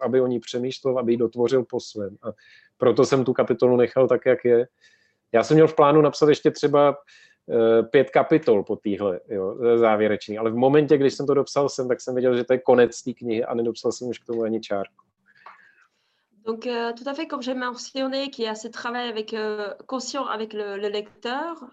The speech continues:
Speaker 2: euh, dans, dans mes œuvres, en fait, et...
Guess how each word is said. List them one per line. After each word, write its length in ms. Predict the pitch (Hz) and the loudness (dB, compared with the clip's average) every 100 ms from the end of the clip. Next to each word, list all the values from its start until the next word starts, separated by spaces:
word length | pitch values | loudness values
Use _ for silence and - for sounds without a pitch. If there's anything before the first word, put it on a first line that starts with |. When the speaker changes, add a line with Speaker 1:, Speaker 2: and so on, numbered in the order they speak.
| _ | _
Speaker 2:
euh, 760 | 208 202 202 196 196 190 196 202 | -8 -6 -6 -6 -8 -10 -10 -10
dans, 320 | 196 196 190 | -8 -8 -8
dans 180 | 196 196 | -8 -8
mes 240 | 202 202 | -6 -6
œuvres, 240 | 254 269 226 | -6 -6 -6
en 140 | 208 | -8
fait, 300 | 208 262 262 | -8 -10 -8
et... 260 | 220 208 | -6 -6